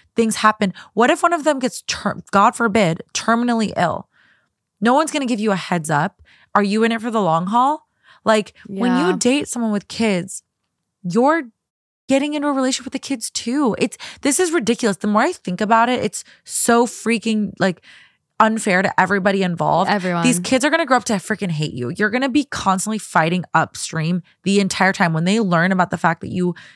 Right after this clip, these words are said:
Speaker 1: didn't, like, rejected them and, like, would only see their dad on their off weeks.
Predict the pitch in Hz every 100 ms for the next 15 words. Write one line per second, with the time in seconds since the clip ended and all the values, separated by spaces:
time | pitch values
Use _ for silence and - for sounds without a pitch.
0 | _ 196 185 208 - - - 170 - -
1 | - 175 - 165 - 185 202 208 185 175
2 | 170 - - 185 - 185 196 208 - 196
3 | 190 180 170 185 180 175 - 170 - 170
4 | 156 233 - -